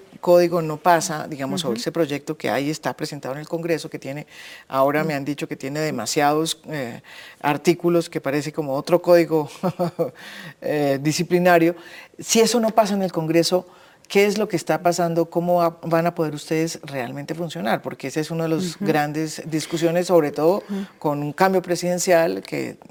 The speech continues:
Speaker 1: mm, también, eh,
Speaker 2: Ahí
Speaker 1: me
Speaker 2: tengo
Speaker 1: imagino
Speaker 2: que,
Speaker 1: que afecte, si
Speaker 2: ahí
Speaker 1: no
Speaker 2: de-,
Speaker 1: están todo
Speaker 2: ahí debo hacerle varias precisiones.
Speaker 1: Sí.
Speaker 2: De acuerdo con ese acto legislativo que hemos mencionado,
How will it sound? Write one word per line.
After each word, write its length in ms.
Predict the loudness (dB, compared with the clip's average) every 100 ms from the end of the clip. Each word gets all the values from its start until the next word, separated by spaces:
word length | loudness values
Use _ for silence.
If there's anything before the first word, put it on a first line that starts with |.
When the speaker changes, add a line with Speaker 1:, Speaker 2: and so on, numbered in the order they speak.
| -16
Speaker 1:
mm, 280 | -12 -10 -10 -4
también, 400 | -4 -2 -4 -4 -10
eh, 40 | -4
Speaker 2:
Ahí 180 | 0 2
Speaker 1:
me 40 |
Speaker 2:
tengo 140 | 4
Speaker 1:
imagino 340 | 4 4 4 2
Speaker 2:
que, 60 | 2
Speaker 1:
que 60 |
afecte, 420 | 2 2 0 -6
si 160 | -8 -2
Speaker 2:
ahí 80 | 0
Speaker 1:
no 60 |
Speaker 2:
de-, 100 | 4
Speaker 1:
están 240 | 6 4 4
todo 400 | 2 4 4 0 -10 -4
Speaker 2:
ahí 160 | 0
debo 200 | 2 4
hacerle 500 | 2 0 -2 0 2
varias 380 | 2 2 2 0
precisiones. 720 | -6 -6 -6 -4 -2 -4 -8 -16
Speaker 1:
Sí. 300 | -8 -8 -8 -12 _ _ _ _
Speaker 2:
De 220 | 4 6
acuerdo 400 | 6 4 0 2
con 160 | 2 0
ese 200 | 0 0
acto 260 | -2 0 0
legislativo 640 | 2 0 0 0 -2 -2
que 140 | -4 -4
hemos 200 | -2 -2
mencionado, 760 | -2 -2 -2 -2 -2 -4 -8